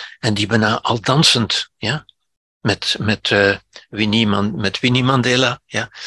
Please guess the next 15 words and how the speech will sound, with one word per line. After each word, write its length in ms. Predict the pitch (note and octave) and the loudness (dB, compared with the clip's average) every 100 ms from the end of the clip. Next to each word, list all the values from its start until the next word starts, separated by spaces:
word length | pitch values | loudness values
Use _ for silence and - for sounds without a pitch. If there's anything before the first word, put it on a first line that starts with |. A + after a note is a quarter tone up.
| - - | -16 -6
bijna 240 | - A2 A2 | 0 2 2
dansend 500 | B2+ D#3 - C#3 B2 | 2 4 4 2 2
buiten 300 | B2+ B2+ - | 0 0 2
kwam 280 | C#3+ C#3+ - - - - - | 2 2 -4 -16 -16 -14 -2
en 160 | A#2 | 0
die 180 | A2+ A2+ | 2 4
zijn 220 | A2+ G#2 | 4 2
leven 400 | G#2 A#2+ B2+ C3 | 2 2 2 -2
terug 280 | - C#3 - | 0 0 0
opgenomen 580 | D3 - E3+ D#3 D3 A#2+ | -4 0 0 2 2 2
heeft. 380 | A2 - - _ _ - | 0 -4 -10 _ _ 2
Idem 360 | E3+ C#3+ D3 | 4 6 4
voor 260 | C3+ C#3+ A#2+ | 4 2 2
Viktor 300 | D3+ - C3+ | -2 -2 -2
Frankl. 480 | - G3+ F#3+ G#2+ | 2 2 2 0